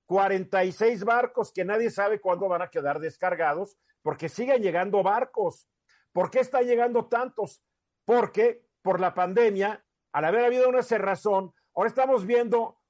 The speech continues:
una, un rebote de la demanda, mucha demanda, y no se dan abasto los fabricantes, fundamentalmente de China.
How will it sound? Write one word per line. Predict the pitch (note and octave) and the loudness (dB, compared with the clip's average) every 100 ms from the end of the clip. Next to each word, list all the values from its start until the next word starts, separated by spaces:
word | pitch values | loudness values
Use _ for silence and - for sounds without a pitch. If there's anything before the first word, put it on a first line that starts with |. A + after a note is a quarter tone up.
| - | -4
una, | A3 B3 A#3 | 0 0 0
un | C4 | -2
rebote | C#4+ C4 B3 A#3+ C4 B3+ B3+ | 0 2 4 4 2 2 0
de | A3 | 2
la | G#3+ | 2
demanda, | G#3 G#3+ A#3 A3+ F3+ A#2+ _ _ _ _ _ | 0 -2 -4 -2 -6 -6 _ _ _ _ _
mucha | D3+ A#3 D4 C#4+ | -2 0 0 0
demanda, | A#3+ A3+ A3 G3+ G3+ A3 - _ _ | 0 0 0 0 -2 -4 -10 _ _
y | F#3 | -4
no | G3+ | -2
se | G#3 A3+ | 0 0
dan | G#3 | 0
abasto | G#3 F#3 F#3 - G#3 | 0 0 0 -2 -4
los | F3 | -4
fabricantes, | E3 D3 C#3+ E3 E3 - G3 - _ _ _ | -2 -4 -4 -4 -4 -6 -8 -10 _ _ _
fundamentalmente | D#3+ D#3 D3 C#3+ E3+ D#3+ E3 D#3+ D#3+ | -4 -2 -4 -4 -2 -2 -4 -4 -4
de | C#3 | -4
China. | C3 B2 A2 F2 | -8 -18 -20 -20